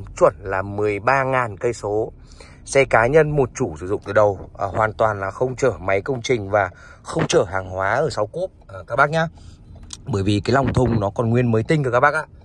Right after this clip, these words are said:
Thì em đang muốn chia sẻ với các bác rằng là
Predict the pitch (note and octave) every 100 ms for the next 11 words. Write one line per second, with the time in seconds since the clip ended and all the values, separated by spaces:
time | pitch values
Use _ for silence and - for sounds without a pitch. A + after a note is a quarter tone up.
0 | - - - - - A2 B2 C3 A#2 A2
1 | C#3+ C#3 C#3 G#2 E2 E2+ A#2 D3 D#3+ A#2
2 | G#2 G2+ F#2